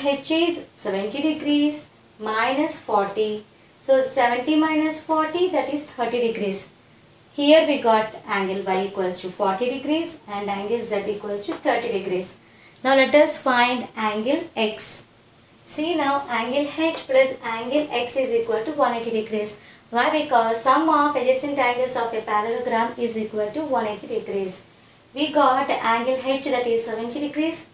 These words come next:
plus we doesn't know angle X, that equals to one eighty degrees. Now let us find angle X, that equals to one eighty degrees plus seventy, on transposing it is minus seventy.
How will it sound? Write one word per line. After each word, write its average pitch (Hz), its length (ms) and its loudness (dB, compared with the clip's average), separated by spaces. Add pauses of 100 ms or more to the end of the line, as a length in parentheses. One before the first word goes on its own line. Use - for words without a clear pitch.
(120)
plus 233 560 0 (960)
we 269 140 0
doesn't 262 360 4
know 285 160 2
angle 240 400 2
X, 294 340 0
that 220 140 -2
equals 226 420 0
to 311 100 0
one 240 160 2
eighty 214 240 -2
degrees. 190 300 -4
Now 240 120 -4
let 240 140 -4
us 277 240 0
find 277 360 0
angle 220 480 -2
X, - 380 -4 (360)
that 214 140 -4
equals 226 460 2
to 311 100 0
one 226 200 0
eighty 269 160 -4 (100)
degrees 240 460 -4 (260)
plus 285 220 0
seventy, 302 400 2
on 269 140 0
transposing 262 600 -2
it 247 140 -4
is 285 160 -2
minus 233 440 -2
seventy. 202 640 -4